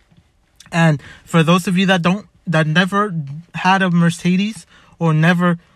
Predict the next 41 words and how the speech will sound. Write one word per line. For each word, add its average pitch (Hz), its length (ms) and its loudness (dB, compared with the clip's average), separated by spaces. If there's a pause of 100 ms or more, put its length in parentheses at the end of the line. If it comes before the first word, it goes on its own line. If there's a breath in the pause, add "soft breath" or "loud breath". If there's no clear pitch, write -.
(120)
never 175 300 2
seen 190 260 0
it 196 100 0
in 180 120 2
person, 220 560 -6 (640)
which 156 240 -4
I 165 140 0
haven't 165 280 2
seen 170 200 2
it 151 60 0
in 147 120 -2
person 147 340 -4
either. 139 240 -4
Like, 135 220 -10 (360 loud breath)
I've 185 120 0
never 185 220 2
been 175 200 2
inside 170 300 2
of 151 80 -4
a 151 60 -2
Mercedes-Benz. 143 880 -4 (600 soft breath)
But 156 320 0
the 156 120 -2
truth 180 320 -2
is 180 180 -2
that, 156 260 -2 (1040 loud breath)
uh, 202 80 -4
the 180 120 2
thing 196 200 0
I 190 80 4
wanna 196 240 0
say 196 180 -2
is 190 200 -2
that 175 260 -2
Mercedes 185 760 -2 (340)
i-, 190 40 -6
is, 170 500 -4
is 156 180 -4
just 190 340 -8
more 170 280 -2
for, 170 280 -4